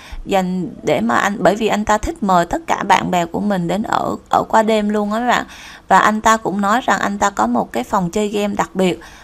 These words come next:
và có luôn cả một cái rạp hát tại nhà luôn á, rạp chiếu phim tại nhà, à, rạp hát tại nhà luôn á.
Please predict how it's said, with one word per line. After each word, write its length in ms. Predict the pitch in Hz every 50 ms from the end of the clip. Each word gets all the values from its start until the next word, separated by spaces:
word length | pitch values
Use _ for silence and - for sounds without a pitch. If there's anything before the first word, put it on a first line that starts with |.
| - _
và 180 | - - 180 175
có 220 | - - 180 190
luôn 260 | 220 240 226 220 208 202
cả 120 | 165 -
một 200 | 202 202 180 -
cái 140 | - 220 240 240
rạp 180 | 202 - -
hát 220 | - 220 - 196 -
tại 140 | - - -
nhà 340 | 175 175 175 165 160 160 160
luôn 220 | 160 175 180 180
á, 100 | 190 - - - _ _ - _
rạp 180 | - 175 165 -
chiếu 120 | - 240
phim 260 | 247 - - 233 214 208
tại 160 | 202 180 175
nhà, 240 | 175 175 175 170 - -
à, 120 | - 170
rạp 180 | 170 170 160 -
hát 200 | - 202 240 -
tại 140 | - - 175
nhà 260 | 175 175 170 165 160
luôn 220 | 165 170 175 175
á. 120 | 190 196